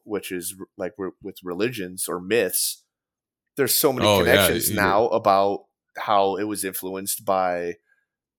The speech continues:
Speaker 1: drugs, and even releasing things in your brain, like, not beyond just a dopamine of, like, uh, not seances, but traditional, like,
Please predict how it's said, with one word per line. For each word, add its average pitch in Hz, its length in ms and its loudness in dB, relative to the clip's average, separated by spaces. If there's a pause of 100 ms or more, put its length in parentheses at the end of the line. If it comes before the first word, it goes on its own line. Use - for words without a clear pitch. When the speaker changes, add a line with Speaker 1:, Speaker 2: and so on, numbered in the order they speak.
(120)
Speaker 1:
drugs, 113 520 0
and 113 140 -8
even 139 420 -4 (300)
releasing 127 560 2
things 135 340 -4
in 117 80 -10
your 104 120 -4
brain, 107 520 -4 (260)
like, 98 220 -4
not 110 260 -2
beyond 107 300 0
just 101 240 -8
a 101 40 -8
dopamine 95 600 -2 (400)
of, 104 180 -2
like, 90 360 -2 (880)
uh, 87 320 0
not 101 200 -2
seances, 95 640 2
but 92 320 -2 (640)
traditional, 104 1040 -2 (120)
like, 95 260 -6